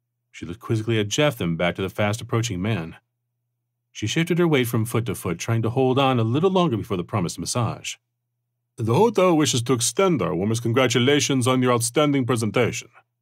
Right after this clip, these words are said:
Dan said. "We listened to the playback. You spoke with poise and authority. You've become something of a celebrity to the locals. Our staff is becoming overrun fielding requests for meetings, or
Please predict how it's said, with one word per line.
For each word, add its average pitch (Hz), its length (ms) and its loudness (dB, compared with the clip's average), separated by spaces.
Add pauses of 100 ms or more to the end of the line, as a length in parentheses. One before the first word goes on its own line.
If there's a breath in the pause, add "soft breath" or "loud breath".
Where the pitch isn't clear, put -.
(220)
Dan 78 320 -4
said. 82 400 -8 (800)
"We 85 80 -10
listened 147 340 2
to 139 100 2
the 139 100 2
playback. 123 580 0 (340)
You 95 120 -4
spoke - 300 -2
with 120 180 -2
poise 139 400 0
and 95 100 -4
authority. 135 680 -2 (680)
You've 107 220 -6
become 202 260 0
something 175 380 2
of 160 100 0
a 131 40 -4
celebrity 170 520 2
to 117 100 -4
the 117 100 0
locals. 147 580 -2 (720)
Our 92 100 -4
staff 123 240 0
is 120 100 2
becoming 135 400 0
overrun 156 560 4
fielding 107 320 -2
requests 117 320 -2
for 117 120 -2
meetings, 131 480 0
or 98 260 -2